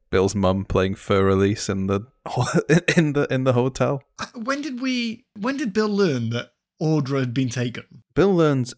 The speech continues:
Speaker 1: after they've already decided to go fight it. They get into the sewers, and then he
Speaker 2: Oh,
Speaker 1: sees
Speaker 2: when he
Speaker 1: her
Speaker 2: finds
Speaker 1: bag.
Speaker 2: the bag. Right, okay,
Speaker 1: Yeah.
Speaker 2: so I remembered that, but I, I, I, I didn't know if that was part of the reason he
Speaker 1: He
Speaker 2: wanted to
Speaker 1: has
Speaker 2: go back, but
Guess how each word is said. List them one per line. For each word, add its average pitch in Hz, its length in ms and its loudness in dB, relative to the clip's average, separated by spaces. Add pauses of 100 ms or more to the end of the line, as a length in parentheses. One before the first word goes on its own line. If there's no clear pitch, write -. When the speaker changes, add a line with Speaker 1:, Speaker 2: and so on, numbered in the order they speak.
(160)
Speaker 1:
after 127 260 0
they've 120 220 0
already 107 520 0
decided 101 500 -2
to - 100 -10
go 95 180 -2
fight 92 320 -4
it. 98 200 -6
They 90 120 -2
get 104 300 -2
into 101 320 -2
the 95 100 -2
sewers, 87 400 -2
and 98 180 -4
then 95 140 2
he 101 140 0
Speaker 2:
Oh, 101 40 -4
Speaker 1:
sees 226 120 0
Speaker 2:
when 233 80 2
he 226 60 4
Speaker 1:
her - 80 2
Speaker 2:
finds 214 240 2
Speaker 1:
bag. 196 40 0
Speaker 2:
the - 60 -4
bag. 180 500 -6
Right, 240 200 -4
okay, - 180 -2
Speaker 1:
Yeah. 165 100 0
Speaker 2:
so - 140 -4
I 196 80 -2
remembered 220 480 0
that, 208 180 -4
but 175 120 -6
I, 170 40 0 (220)
I, 180 80 -2
I, 185 140 -2
I 190 60 2
didn't 220 160 0
know 208 120 2
if 190 80 -4
that 185 100 0
was 175 160 -2
part 180 300 -4
of 156 100 -8
the 156 80 -2
reason 151 300 0
he 143 60 -2
Speaker 1:
He 147 60 0
Speaker 2:
wanted 151 200 0
to 147 80 -2
Speaker 1:
has 135 120 2
Speaker 2:
go 151 120 -2
back, 156 220 0
but 120 100 -2